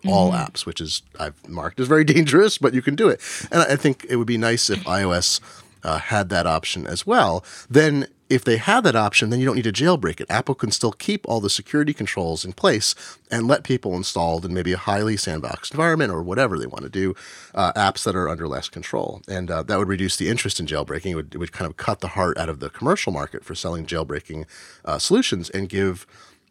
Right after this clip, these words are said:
Speaker 1: malicious third parties and these sort of government agency supplying software makers, uh, less of a knife to crack that oyster open, too.
Speaker 2: Yeah.
Speaker 1: I don't know. It's, uh,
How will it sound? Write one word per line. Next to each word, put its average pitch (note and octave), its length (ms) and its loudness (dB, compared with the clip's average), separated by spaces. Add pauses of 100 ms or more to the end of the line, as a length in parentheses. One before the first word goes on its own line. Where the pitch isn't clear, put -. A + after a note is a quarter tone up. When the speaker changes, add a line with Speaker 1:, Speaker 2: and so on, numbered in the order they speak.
Speaker 1:
malicious B2 380 0
third A2+ 200 2
parties G#2+ 360 0
and F3+ 300 0
these E3+ 180 -6
sort D#3 180 -6
of D3 260 -12 (200)
government C3 500 -6 (160)
agency A2+ 400 -6
supplying G#2+ 400 -2
software F#3+ 320 -6
makers, D#2 420 -6 (360)
uh, D2+ 260 -6
less G2 280 -4
of F2+ 100 -2
a D#2 220 -2 (140)
knife G#2 440 0
to - 160 -6
crack - 460 0
that A#2 140 4
oyster G2+ 460 0
open, C2+ 300 -10
too. D2+ 360 -8 (720)
Speaker 2:
Yeah. E3 400 0 (1080)
Speaker 1:
I G#2+ 160 -4
don't D#2+ 140 -4
know. C2+ 220 -10
It's, B2+ 200 0
uh, G2+ 400 4